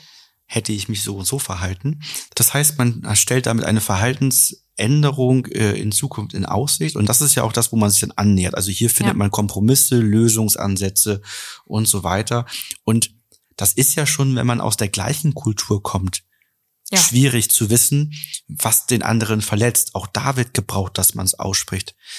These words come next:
Speaker 1: Wenn man dann noch aus verschiedenen Kulturen kommt, dann ist es quasi unmöglich zu wissen, was den anderen verletzen könnte. Ähm, und dann wird's umso mehr gebraucht,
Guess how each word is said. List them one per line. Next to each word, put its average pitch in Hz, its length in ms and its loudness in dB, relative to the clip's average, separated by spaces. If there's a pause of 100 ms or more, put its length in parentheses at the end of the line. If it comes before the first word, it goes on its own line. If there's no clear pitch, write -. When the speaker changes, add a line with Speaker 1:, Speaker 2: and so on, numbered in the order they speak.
(120)
Speaker 1:
Wenn 110 140 0
man 131 100 4
dann 120 120 6
noch 113 120 2
aus 104 140 0
verschiedenen 120 680 0
Kulturen 98 520 -4
kommt, 95 340 -4 (480)
dann 98 160 -2
ist - 220 2
es 110 340 -2
quasi 113 380 0
unmöglich 113 640 4
zu 107 160 0
wissen, 98 260 0
was 90 120 -2
den - 120 -2
anderen 98 380 -2
verletzen 95 420 0
könnte. 110 420 0 (580)
Ähm, 104 200 -2
und 104 200 -4
dann 110 220 2
wird's - 220 0 (100)
umso 127 320 2
mehr 107 180 4
gebraucht, 98 500 -2